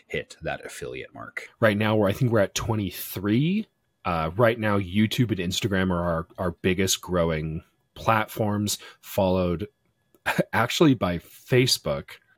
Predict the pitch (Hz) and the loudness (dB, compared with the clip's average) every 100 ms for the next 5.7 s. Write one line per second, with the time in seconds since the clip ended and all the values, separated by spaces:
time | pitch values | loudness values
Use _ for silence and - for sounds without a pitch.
0 | _ - - 104 101 82 - 87 110 80 | _ -8 -4 -4 -4 -6 -6 -4 -4 -4
1 | 76 73 73 78 73 - 73 - _ _ | -6 -6 -8 -10 -8 -8 -8 -10 _ _
2 | 101 117 151 - 113 143 139 113 - 143 | 2 4 4 2 4 6 4 0 4 4
3 | - - 87 85 78 78 85 92 85 92 | 4 0 -2 -2 -4 -4 -6 -4 -4 0
4 | 123 123 156 165 135 113 101 95 98 87 | 2 8 8 8 8 6 6 4 2 -2
5 | 87 87 80 - 78 - 82 | -4 -4 -6 -6 -6 -4 -6